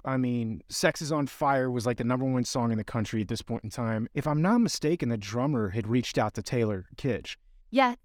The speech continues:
Speaker 2: 'cause they watched the show on their tour bus.
Speaker 1: Yeah, and so they were all big fans of the show, and they got pretty much everyone in the cast backstage passes to the show.
Speaker 2: 'Cause they were playing at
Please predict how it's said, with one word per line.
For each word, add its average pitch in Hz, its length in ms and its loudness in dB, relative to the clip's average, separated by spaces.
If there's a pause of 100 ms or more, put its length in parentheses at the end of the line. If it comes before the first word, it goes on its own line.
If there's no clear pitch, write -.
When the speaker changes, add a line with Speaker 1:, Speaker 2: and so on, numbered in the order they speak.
Speaker 2:
'cause 269 160 0
they 294 140 6
watched 269 520 2
the 277 120 0
show 294 420 2
on 254 240 4
their 247 160 4
tour 302 360 0
bus. - 680 -10
Speaker 1:
Yeah, 160 300 2
and 139 120 2
so - 120 0
they 143 100 4
were 139 120 2
all 160 160 0
big 143 240 -2
fans 135 320 0
of 110 40 -2
the 113 80 -2
show, 135 580 0
and 123 160 0
they 139 100 0
got 143 360 2
pretty 233 160 0
much 220 240 0
everyone 127 380 2
in 113 60 2
the 107 100 -4
cast 127 400 -4
backstage 117 520 -2
passes 113 580 -2
to - 160 -2
the 110 80 0
show. 117 400 0
Speaker 2:
'Cause 269 100 0
they 277 100 4
were 277 80 4
playing 262 320 0
at 220 140 0